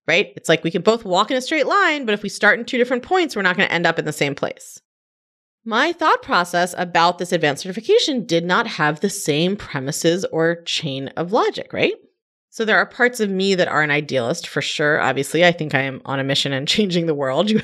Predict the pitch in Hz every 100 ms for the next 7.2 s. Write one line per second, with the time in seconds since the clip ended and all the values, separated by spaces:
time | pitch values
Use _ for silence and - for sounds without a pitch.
0 | - 180 - 180 147 139 139 139 139 143
1 | 117 139 131 117 175 175 123 135 131 113
2 | - _ - - - _ - 151 123 143
3 | 156 339 349 208 180 147 165 370 - -
4 | - _ - 190 349 453 440 403 - 240
5 | 240 226 208 160 160 143 123 - - 170
6 | - 208 330 415 392 381 294 - 170 190
7 | 214